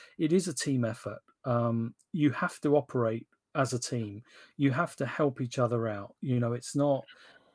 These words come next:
it's not an us and them. It can't, if you have an us and them, you spend more time arguing about what you disagree on than figuring out collaboratively how to, how to move forward. Um,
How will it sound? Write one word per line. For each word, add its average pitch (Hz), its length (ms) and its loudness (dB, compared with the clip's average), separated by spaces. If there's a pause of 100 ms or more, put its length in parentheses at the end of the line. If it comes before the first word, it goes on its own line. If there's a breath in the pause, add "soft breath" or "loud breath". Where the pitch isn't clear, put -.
(180)
it's 175 380 -8
not 151 140 0
an 139 80 2
us 143 220 0
and 127 160 2
them. 104 360 -2 (340)
It 135 160 -10
can't, 143 300 -2 (280)
if - 220 -4
you 139 80 4
have 160 140 -2
an 156 80 0
us 147 180 0
and 139 140 2
them, 117 200 0
you 123 80 -2
spend 127 280 0
more 143 200 4
time 131 340 -2 (300 loud breath)
arguing 127 480 2
about 113 360 -2
what 143 160 -2
you 127 100 -6
disagree 123 500 0
on 101 280 -6 (380 soft breath)
than 120 480 2 (100)
figuring 127 600 0
out 117 260 -2 (140)
collaboratively 123 880 -2 (680)
how 131 260 0
to, 117 200 0 (140)
how - 140 -2
to 131 60 4
move 123 160 4
forward. 123 400 2 (460)
Um, 110 580 -4